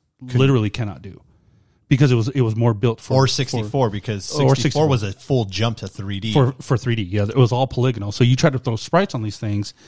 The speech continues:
Speaker 2: and it's like, okay, they can kinda do it. But anybody who's played something like, um, like, um, you see a game like the Legacy of Kain series, uh, the,
Speaker 1: Mm-hmm.
Speaker 2: the, the original ones are kinda like overhead two D,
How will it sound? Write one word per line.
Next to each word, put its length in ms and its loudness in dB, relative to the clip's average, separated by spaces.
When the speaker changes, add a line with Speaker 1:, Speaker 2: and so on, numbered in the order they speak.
Speaker 2:
and 140 4
it's 100 0
like, 180 -6
okay, 420 0
they 120 2
can 160 -4
kinda 240 -2
do 180 0
it. 160 -2
But 120 4
anybody 360 2
who's 200 0
played 440 2
something 440 0
like, 200 0
um, 380 -2
like, 280 0
um, 560 -6
you 440 2
see 360 0
a 40 2
game 320 4
like 200 0
the 80 2
Legacy 360 2
of 60 -6
Kain 240 -2
series, 420 -2
uh, 140 -2
the, 80 0
Speaker 1:
Mm-hmm. 360 0
Speaker 2:
the, 60 -4
the 120 0
original 320 2
ones 200 4
are 120 0
kinda 240 0
like 180 -8
overhead 400 -2
two 160 -2
D, 280 0